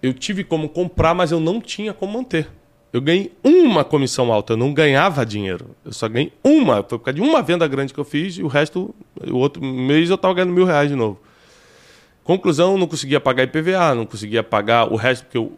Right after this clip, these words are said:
é, eu, o, o dinheiro que eu comprei, eu paguei o carro quase à vista, mas ficou uma prestaçãozinha. Eu paguei, tipo, oitenta por cento do carro e financiei vinte. E, até esses vinte por cento eu não conseguia pagar. É, as revisões do carro,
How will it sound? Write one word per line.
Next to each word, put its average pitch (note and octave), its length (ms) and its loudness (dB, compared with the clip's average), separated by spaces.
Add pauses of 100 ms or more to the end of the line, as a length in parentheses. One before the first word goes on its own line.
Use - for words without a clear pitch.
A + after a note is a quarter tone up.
é, G2+ 280 -4 (420)
eu, G#2 240 -8
o, A#2 120 -4
o A2 200 -4
dinheiro C#3 220 -4
que - 80 -14
eu A#2+ 40 -10
comprei, C3 460 -2
eu A#2 80 -2
paguei B2 260 -4
o C#3 60 -6
carro C#3+ 260 -2 (160)
quase G#3 360 2
à G3+ 40 4
vista, E3+ 280 -4
mas F#3 180 -4
ficou - 300 -4
uma F#3+ 160 0
prestaçãozinha. F3+ 680 -4
Eu A#2+ 40 -4
paguei, B2+ 340 -2
tipo, - 260 -10
oitenta E3+ 380 -4
por - 60 -20
cento D3 140 -6
do B2 40 -18
carro D3+ 140 -2
e D#3 40 -8
financiei D3 540 -6 (220)
vinte. C3 360 -4 (300)
E, F3 220 2
até G3+ 300 2
esses C#4 220 2
vinte A3 200 -2
por G3 100 -6
cento G3 200 -6
eu - 40 -10
não G3 60 -8
conseguia C#3+ 320 -6
pagar. E3+ 440 0 (300)
É, B2+ 360 2
as B2+ 220 0
revisões F#3 540 2
do D#3 100 0
carro, D3+ 460 0